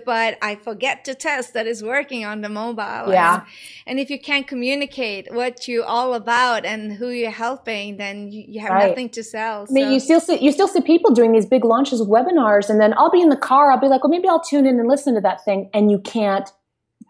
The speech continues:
Speaker 2: access it from the phone. And I'm thinking, "You are kidding me." I know some, you just make sure, you know, a lot of, especially women and moms, the only time I have to myself usually is listening in the car
Speaker 1: <laughs>
Speaker 2: when
Speaker 1: Yeah.
Speaker 2: I'm by myself. So that's when I'll listen to a,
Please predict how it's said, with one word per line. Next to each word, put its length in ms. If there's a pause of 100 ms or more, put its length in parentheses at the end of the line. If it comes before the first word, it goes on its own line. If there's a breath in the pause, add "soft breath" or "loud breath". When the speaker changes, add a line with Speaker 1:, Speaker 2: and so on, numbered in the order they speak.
Speaker 2:
access 560
it 120
from 180
the 60
phone. 380
And 100
I'm 80
thinking, 360
"You 160
are 120
kidding 520
me." 240 (260 loud breath)
I 100
know 120
some, 260
you 60
just 200
make 200
sure, 200
you 100
know, 220
a 40
lot 340
of, 140
especially 560
women 300
and 140
moms, 440 (400)
the 160
only 160
time 200
I 60
have 200
to 60
myself 360
usually 240
is 80
listening 360
in 100
the 60
car 380
Speaker 1:
<laughs> 140
Speaker 2:
when 140
Speaker 1:
Yeah. 200
Speaker 2:
I'm 100
by 60
myself. 380 (200 loud breath)
So 120
that's 260
when 140
I'll 120
listen 340 (120)
to 480
a, 260